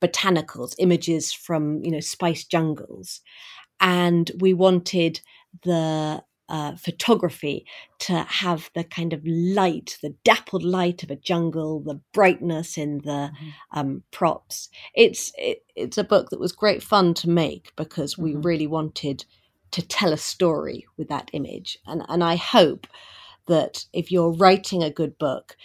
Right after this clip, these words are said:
Speaker 1: if someone picks it up, they can flick through and they can get a sense of, of,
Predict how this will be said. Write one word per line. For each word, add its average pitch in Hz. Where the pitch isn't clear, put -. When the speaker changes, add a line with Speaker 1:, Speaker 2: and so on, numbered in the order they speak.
Speaker 1:
if 165
someone 170
picks -
it 220
up, 156
they 170
can 165
flick 254
through 208
and 175
they 175
can 185
get 180
a 190
sense -
of, 147
of, 170